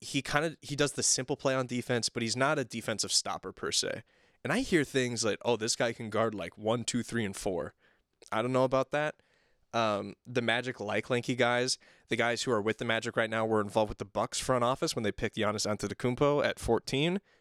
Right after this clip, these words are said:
So they like their length. They like guys who are kinda unicorns. So I can understand why Jabari Smith Junior, uh, is that pick. And, you know, you see a six-foot-ten guy who can, uh, a couple times with Auburn,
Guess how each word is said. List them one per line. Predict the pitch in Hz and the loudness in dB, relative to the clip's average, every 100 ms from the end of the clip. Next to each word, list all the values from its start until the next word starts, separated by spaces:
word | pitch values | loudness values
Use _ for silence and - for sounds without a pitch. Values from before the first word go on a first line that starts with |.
| - | -6
So | - 98 92 | -2 0 -2
they | 120 101 | -2 0
like | 98 101 107 | 2 2 4
their | 123 117 | 2 4
length. | 113 123 123 - | 2 0 -2 -6
They | 107 98 | -2 0
like | 92 104 - | 2 0 0
guys | 110 107 113 | -2 0 -2
who | - | -2
are | 101 | -2
kinda | - 113 | -2 -2
unicorns. | 131 143 135 131 123 123 - _ _ _ | 2 2 2 2 2 0 -6 _ _ _
So | - 107 | -2 0
I | |
can | 104 | 0
understand | 110 120 123 - 117 110 | 0 2 2 2 0 2
why | 104 107 | 2 2
Jabari | 107 104 101 104 | 0 0 2 2
Smith | - 107 101 - _ _ _ _ - | 0 0 -2 -6 _ _ _ _ -6
Junior, | 110 110 110 107 104 - _ _ _ - | 0 0 2 2 0 -4 _ _ _ -2
uh, | 104 - | 0 0
is | 107 | 0
that | 120 113 | 0 -2
pick. | - 143 | -2 -2
And, | 131 98 - _ _ _ _ _ - | -2 -4 -10 _ _ _ _ _ -2
you | 120 | -2
know, | 92 | 0
you | 104 | 2
see | - | 2
a | 180 | 4
six-foot-ten | 139 - 117 - 120 | 2 0 0 0 0
guy | 117 98 | 0 0
who | 104 | -4
can, | 95 101 95 92 _ _ _ _ | -4 -6 -6 -10 _ _ _ _
uh, | 95 95 | -2 0
a | 98 | 2
couple | 139 175 | 0 0
times | - 110 104 | -2 -2 -2
with | 101 | -4
Auburn, | - 123 110 101 98 | 2 2 2 -4 -6